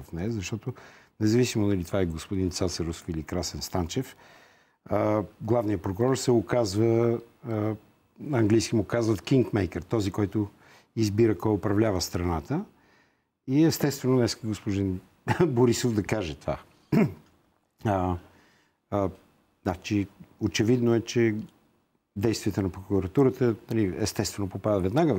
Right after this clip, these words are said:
в новините, но интересното в тези действия е, че от втората седмица на управлението на този, а, главен прокурор, това беше едно, едно влизане с качулки и разни други такива неща в Е Р П-тата, защото били монополисти,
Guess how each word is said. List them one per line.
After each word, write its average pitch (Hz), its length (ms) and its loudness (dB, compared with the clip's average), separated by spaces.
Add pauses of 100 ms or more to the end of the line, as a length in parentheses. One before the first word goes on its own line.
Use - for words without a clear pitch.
в 87 80 -12
новините, 85 560 -4 (720)
но 127 120 4
интересното 131 680 2
в 101 60 -6
тези 110 260 2
действия 127 380 2
е, 160 40 4
че 147 340 2 (720)
от 151 220 -2
втората 131 680 -2
седмица 95 540 0
на 90 140 -2
управлението 123 560 0
на 143 100 0
този, 127 640 0 (180)
а, 127 40 -8 (240)
главен 123 400 2
прокурор, 127 560 2 (720)
това 104 140 -2
беше 92 280 0
едно, 92 320 -4 (360)
едно 113 180 2
влизане 110 480 2
с - 340 -6
качулки 117 520 2
и 107 80 4
разни 101 220 2
други 98 220 2
такива 95 320 -4
неща 90 240 -2
в 85 220 -2
Е 87 120 2
Р 85 60 2
П-тата, 92 300 -6 (100)
защото 90 320 -4
били 87 220 -2
монополисти, 78 800 -6